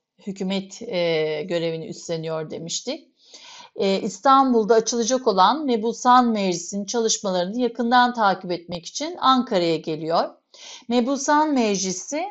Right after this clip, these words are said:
hatırlayalım, Osmanlı Devleti'nin meclisiydi ve Amasya görüşmesi sırasında, e, Mustafa Kemal'in, e, kabul edilen tek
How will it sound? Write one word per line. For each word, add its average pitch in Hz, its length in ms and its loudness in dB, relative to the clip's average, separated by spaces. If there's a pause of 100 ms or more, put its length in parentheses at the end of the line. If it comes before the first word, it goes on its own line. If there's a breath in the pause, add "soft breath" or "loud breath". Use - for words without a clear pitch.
(120)
hatırlayalım, 240 720 4
Osmanlı 254 600 2
Devleti'nin 170 540 0
meclisiydi 165 840 -6
ve 311 60 2
Amasya 226 640 4
görüşmesi 175 1000 -2
sırasında, 180 800 -2 (460 loud breath)
e, 214 200 2
Mustafa 254 400 0
Kemal'in, 254 600 0
e, 196 1040 0 (380)
kabul 247 280 2
edilen 254 480 2
tek 285 440 0